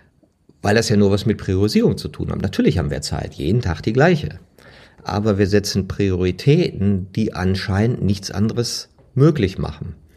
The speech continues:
Ja, und jetzt gibt's ja auch gute Motive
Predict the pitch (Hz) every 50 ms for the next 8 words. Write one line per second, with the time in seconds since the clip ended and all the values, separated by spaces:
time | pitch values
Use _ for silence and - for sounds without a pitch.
0 | _ - - - - - - - - 95 95 95 - - - 101 101 98 92 95
1 | 92 - - - - - - - - 110 71 - - 104 98 98 - 120 127 147
2 | 147 143 110 101 98 101 98 95 - - - 170 196 214 202 127 95 92 98 120
3 | 147 160